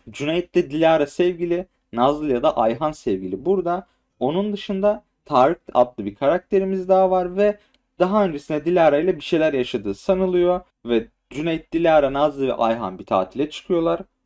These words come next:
O sırada Tarık yanlarına geliyor ve sonrasında sabah uyandığı zaman Cüneyt hapse gönderiliyor.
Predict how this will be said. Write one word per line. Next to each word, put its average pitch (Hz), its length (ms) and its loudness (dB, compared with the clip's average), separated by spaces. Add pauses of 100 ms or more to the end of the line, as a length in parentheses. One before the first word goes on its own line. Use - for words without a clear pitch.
O - 120 -4
sırada 98 400 -6
Tarık 92 360 2 (160)
yanlarına 92 480 -4
geliyor 180 400 0 (320)
ve 156 220 2
sonrasında 143 1000 0 (280)
sabah 139 460 4
uyandığı 175 540 2
zaman 180 380 -2 (300)
Cüneyt 143 520 -4
hapse - 460 0
gönderiliyor. 90 680 -2